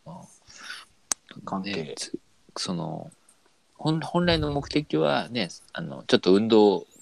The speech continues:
Speaker 1: 例えばするとか。
Speaker 2: ああ、そうですね。
Speaker 1: あの、ね。
Speaker 2: そう。
Speaker 1: 今もう、時間を、あ、例えば会社にちゃんと時間通り来るっていうのも、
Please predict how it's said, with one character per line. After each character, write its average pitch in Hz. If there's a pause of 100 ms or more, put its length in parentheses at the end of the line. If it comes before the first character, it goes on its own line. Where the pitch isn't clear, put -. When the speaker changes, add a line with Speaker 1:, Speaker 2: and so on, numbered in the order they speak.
Speaker 1:
例 87
え -
ば -
す -
る 78
と -
か。 - (640)
Speaker 2:
あ 90
あ、 -
そ -
う 87
で -
す -
ね。 - (220)
Speaker 1:
あ -
の、 113
ね。 131 (680)
Speaker 2:
そ 76
う。 -
Speaker 1:
今 95
も 78 (680)
う、 - (420)
時 90
間 87
を、 87
あ、 82 (160)
例 101
え 92
ば 85
会 92
社 90
に 87 (500)
ち -
ゃ 87
ん 85
と 82 (400)
時 92
間 85
通 82
り -
来 87
る 78
っ -
て -
い -
う 82
の 80
も、 117